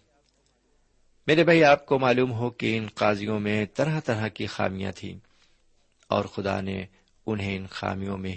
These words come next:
ہی استعمال کیا۔ جدعون کی کمزوری یہ تھی کہ وہ ڈرپوک تھا۔ سامعین، جب ہم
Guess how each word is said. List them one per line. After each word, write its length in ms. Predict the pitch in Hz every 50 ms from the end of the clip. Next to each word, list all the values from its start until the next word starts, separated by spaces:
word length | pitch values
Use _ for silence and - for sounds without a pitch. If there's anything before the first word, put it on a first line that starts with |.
| 87 -
ہی 120 | 156 175
استعمال 480 | 180 - - - 131 120 120 110 110 101
کیا۔ 300 | - - 101 95 95 98 - _ _ _ _ _ _ _ _ _ _ _ _ _ _ _ _ _ _ _ _ -
جدعون 400 | 104 123 127 135 139 143 143 131
کی 120 | - 135
کمزوری 580 | 127 - 131 123 120 120 123 120 123 120 113 120
یہ 100 | 117 113
تھی 280 | 117 - 117 123 127 131 - _ _ _ -
کہ 100 | - 101
وہ 120 | 98 101
ڈرپوک 520 | 98 95 98 92 - - 113 113 113 - -
تھا۔ 200 | - 120 123 147 - _ _ _ _ _ _ _ _ _ _ _ _ _ _ _ _ _ - -
سامعین، 280 | 143 147 151 151 151 139
جب 220 | 135 135 127 135
ہم 80 | 131